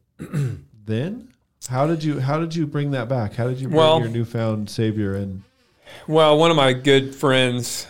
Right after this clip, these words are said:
Speaker 2: um, he actually, he's a video guy for the Way of the Master with, um, Ray Comfort's ministry. I don't know if you're familiar with them, but his name's Eddie Roman, and he was the, probably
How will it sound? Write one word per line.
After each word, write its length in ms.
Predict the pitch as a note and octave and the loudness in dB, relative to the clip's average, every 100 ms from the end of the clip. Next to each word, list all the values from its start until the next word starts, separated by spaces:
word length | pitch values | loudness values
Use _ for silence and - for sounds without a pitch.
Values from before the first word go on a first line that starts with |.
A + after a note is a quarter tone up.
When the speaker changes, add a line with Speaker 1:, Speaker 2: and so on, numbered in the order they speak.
| - | -16
Speaker 2:
um, 440 | C3 A2+ G#2 G#2 A2 | -8 -6 -6 -8 -6
he 160 | B2+ | 0
actually, 460 | A#2+ A#2 - A2+ G#2+ | 2 2 0 -2 -2
he's 160 | A2 G#2+ | -2 -4
a 60 | |
video 300 | G2+ G#2+ G#2 | -4 -2 -2
guy 200 | G2+ G2+ | 0 0
for 200 | G2 G#2 | 0 -4
the 200 | G2 F#2+ | -4 -4
Way 180 | G2 G#2 | 0 0
of 60 | G2 | 0
the 80 | |
Master 680 | F#2+ F#2 F#2+ G#2 G#2+ F#2 E2+ | -2 -4 -4 -6 -6 -6 -8
with, 380 | F#2+ G2 - - A2 | -12 -14 -18 -18 -12
um, 400 | F#2+ F#2 F#2 F#2+ - - | -10 -10 -12 -16 -20 -6
Ray 180 | A2 G2+ | -2 -2
Comfort's 560 | - G2+ G2 G#2 G2+ | -2 -6 -6 -8 -8
ministry. 480 | G#2+ G#2 G2+ - G2 | -6 -6 -6 -8 -6
I 60 | G2+ | -6
don't 160 | G2 | -6
know 60 | G2 | -10
if 120 | F#2+ | -12
you're 60 | - | -16
familiar 380 | - F#2+ F#2+ F#2+ | -14 -10 -10 -10
with 160 | G2 | -14
them, 260 | A#2 G2+ G2+ | -12 -10 -8
but 260 | G2 G#2 _ _ _ _ | -8 -10 _ _ _ _
his 80 | B2 | -2
name's 220 | B2+ B2 | 2 4
Eddie 200 | A#2 A2+ | 4 2
Roman, 440 | G#2+ G#2+ A2 G#2 G2 | 2 2 2 0 -2
and 180 | G#2+ G2+ | -4 -2
he 140 | A#2+ | 0
was 260 | A#2 A2 G#2 | 2 0 -2
the, 400 | A2 G#2+ G#2+ G2+ | -2 0 -2 -6
probably 840 | - A#2+ A2 G#2 G#2 G#2 G2+ G2+ | -2 0 2 0 0 0 0 -4